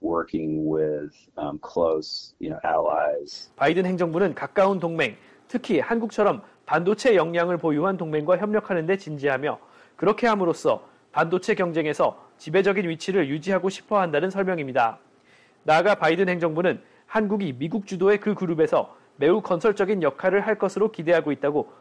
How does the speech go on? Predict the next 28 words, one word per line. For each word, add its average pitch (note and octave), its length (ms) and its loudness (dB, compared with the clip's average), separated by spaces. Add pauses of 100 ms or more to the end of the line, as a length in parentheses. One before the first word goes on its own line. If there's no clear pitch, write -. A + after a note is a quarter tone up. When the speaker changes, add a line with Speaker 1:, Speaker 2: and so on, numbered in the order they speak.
(100)
Speaker 2:
굿맨 D#3+ 380 -2
연구원은 C#3 440 0
말했습니다. C3 720 0
Speaker 1:
I D2+ 120 0
think - 200 -4
the D#2 120 -2
U D2+ 100 4
S D#2 180 -2
is D2 100 -8
expecting D#2+ 560 0
Korea D#2 460 0
to D#2 160 -8
be D2+ 400 -2 (100)
a D2 60 -10
very D2+ 260 2
constructive D#2 760 -2 (400)
player. E2 360 -2 (120)
Speaker 2:
굿맨 G3+ 320 0
연구원은 E3 520 0 (220)
한국이 A3+ 400 0
영내에서 E3+ 580 0 (240)
미국이 E3+ 340 -6
자기 G3+ 280 -4
편으로 G#3+ 360 0
끌어들이기를 G#3+ 640 0
원하는 C#3+ 420 -2 (280)
동남아시아 G#3 600 2
국가들, C#3+ 440 -2